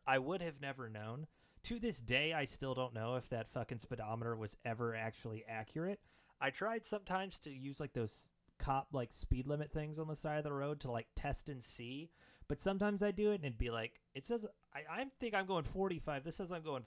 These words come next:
forty. And then it'd be like, I think I'm doing twenty-five. This says I'm doing eighty. So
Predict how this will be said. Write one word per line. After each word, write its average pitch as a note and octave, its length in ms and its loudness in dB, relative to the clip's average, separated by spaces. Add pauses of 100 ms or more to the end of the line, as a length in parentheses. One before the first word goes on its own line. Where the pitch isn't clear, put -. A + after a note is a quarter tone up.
forty. D#3+ 460 -4
And C3+ 100 -4
then C#3 80 -4
it'd C3+ 80 -6
be B2+ 80 0
like, B2 160 0 (100)
I F#3+ 140 2
think A3 220 -2
I'm F#3 100 -2
doing D3 220 -2
twenty-five. E3+ 560 -4
This D3+ 100 -8
says F3+ 160 0
I'm E3+ 100 0
doing C3 240 0 (140)
eighty. D3 400 0 (460)
So C3 440 2